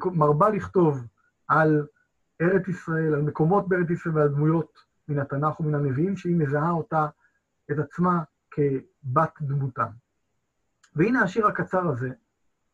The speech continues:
בסך הכל שבע שורות. בימיה האחרונים, בשנותיה האחרונות בירושלים, שנים מלאות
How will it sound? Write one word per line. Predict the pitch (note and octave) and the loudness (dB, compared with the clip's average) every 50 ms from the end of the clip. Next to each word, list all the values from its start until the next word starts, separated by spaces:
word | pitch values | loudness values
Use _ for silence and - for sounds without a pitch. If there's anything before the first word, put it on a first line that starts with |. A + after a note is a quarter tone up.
| _ _ _ - | _ _ _ -4
בסך | D3 D3+ - A3+ F#3 | -4 -2 -2 -2 -4
הכל | G#3+ - - F#3+ E3+ D#3 | -4 -4 -2 -2 -2 -2
שבע | - - F#3+ G3 G#3+ - | -2 -4 -2 -2 -2 -4
שורות. | - E3+ C#3+ B2 A2+ - _ _ _ _ _ _ _ _ _ _ _ _ _ _ _ _ _ _ _ _ _ _ _ _ _ _ _ _ _ _ _ _ _ _ _ _ _ _ _ _ _ _ _ _ _ _ _ _ _ _ _ _ _ _ _ _ _ _ _ _ _ _ _ _ | -6 -10 -12 -12 -14 -16 _ _ _ _ _ _ _ _ _ _ _ _ _ _ _ _ _ _ _ _ _ _ _ _ _ _ _ _ _ _ _ _ _ _ _ _ _ _ _ _ _ _ _ _ _ _ _ _ _ _ _ _ _ _ _ _ _ _ _ _ _ _ _ _
בימיה | D3 B2+ B2 D#3+ F3 E3+ E3+ F#3 G#3 G#3 G3+ | -8 -2 4 4 6 6 6 4 4 4 4
האחרונים, | F#3+ F#3 - - D#3 D3 C#3+ C#3 C3+ | 2 2 0 -4 -4 -2 -2 -2 -4
בשנותיה | C#3+ C#3+ - E3 C#3+ - F#3+ F3+ | -6 -4 -4 -6 -4 -2 -2 -2
האחרונות | E3+ D#3 - - D#3 D3+ D#3 D3+ - | -2 -2 -2 -4 -2 -2 -2 -2 -2
בירושלים, | D3 D#3+ E3+ D#3+ D#3 B2+ - D#3 D3 D#3 E3 D#3 D3 | -2 -2 0 -2 -4 -6 -6 -2 -2 -2 -2 -2 -4
שנים | - C#3 C3 D#3+ F#3 F3+ F3 E3+ - - | -8 -8 -8 -6 -4 -4 -6 -6 -6 -8
מלאות | D3 C#3+ C#3+ C#3+ D3 D3+ D#3 F3+ F#3+ F#3 F#3 _ _ | -6 -4 -2 -2 -2 -2 -2 -4 -4 -4 -6 _ _